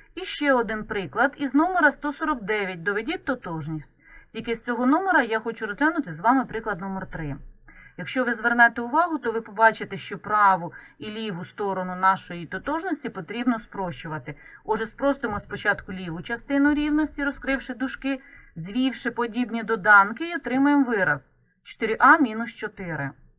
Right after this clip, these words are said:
Те ж саме проробимо і з правою стороною нашої тотожності, при умові, що ви не забудете розкрити спочатку зовнішню, а потім внутрішню, або навпаки. Я спочатку розкрила зовнішню дужку, змінивши знаки на протилежні,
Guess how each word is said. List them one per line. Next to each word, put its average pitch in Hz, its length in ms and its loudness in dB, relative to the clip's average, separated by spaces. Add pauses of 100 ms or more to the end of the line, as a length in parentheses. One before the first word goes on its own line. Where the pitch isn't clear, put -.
(460)
Те 220 100 -2
ж 220 60 -8
саме 349 320 8
проробимо 233 560 0
і - 20 0
з - 100 -8
правою 247 440 6
стороною 226 680 -2
нашої 220 440 6
тотожності, 156 760 -8 (340)
при 233 160 0
умові, 233 600 0
що 240 220 -2
ви 226 120 2
не 220 120 2
забудете 208 580 0
розкрити 190 520 -4 (280)
спочатку - 580 -2
зовнішню, 330 540 -2
а 330 40 4
потім 302 340 0
внутрішню, 285 560 2
або 247 260 4
навпаки. 165 600 0 (480)
Я 226 160 4
спочатку 208 580 -2
розкрила 170 480 -6
зовнішню 311 640 -2
дужку, 339 440 -10 (240)
змінивши 233 640 0
знаки 220 420 6
на 214 160 2
протилежні, 196 800 -2